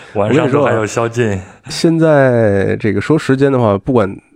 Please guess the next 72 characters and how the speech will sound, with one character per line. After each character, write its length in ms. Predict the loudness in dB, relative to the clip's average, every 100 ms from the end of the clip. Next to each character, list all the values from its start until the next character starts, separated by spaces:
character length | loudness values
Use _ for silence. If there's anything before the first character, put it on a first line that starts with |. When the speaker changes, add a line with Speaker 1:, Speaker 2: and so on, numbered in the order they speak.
| _ -4
Speaker 2:
大 100 | 0
家 100 | 0
什 140 | -2
么 40 | -2
时 60 |
候 60 | -2
听 120 | 0
到 120 | 0
节 180 | 0 -2
目， 100 | -4
但 160 | -2 0
是 80 | 0
现 220 | 0 0
在 220 | 2 0
是 420 | -2 -2 0 0 -2
阿 120 | -4
根 180 | -2 -4
廷 380 | -6 -10 -4
的 400 | -2 0 0 -2 -6 -20 _ -8
五 180 | -2 0
月 100 | 0
十 220 | 0 -2
九 180 | -2 -6
号。 320 | -8 -8 -10 _ _ _ _ _ -8
然 180 | -4
后 200 | -2 0
呢， 160 | 0 -2 -6 _ _ _ -4
这 160 | 2
一 120 | 2
天 420 | 2 0 0 0 -2
阿 120 | -2
根 160 | -2 -2
廷 220 | -4 -4
的 160 | -4 -2
感 240 | -2 0
染 180 | -2 -4
数 220 | -4 -4
量 140 | 0
又 80 | -2
创 180 | -2 -6
了 60 | -6
新 220 | -6 -4
高， 200 | -2 -2
三 240 | -2 -2
万 160 | 0 0
五 160 | 0
千 180 | -4 -4
五 120 | -4
百 160 | -2 -4
四 180 | -4 -6
十 60 |
三 200 | -2 -2
个 80 | -2
人 140 | -2 -4
感 160 | -6
染。 180 | -6 -8 _ _ _
然 140 | -8 -2
后 160 | -2 -2 -6
今 180 | -2
天 140 | 0 0
的 80 | -2
死 180 | -4
亡 160 | -2 0
人 160 | 0 -2
数 160 | -2
是 80 | -4
七 160 | -4 -4
百 120 | -4
四 180 | -4 -4
十 60 |
五 140 | -4 -6
人。 160 | -10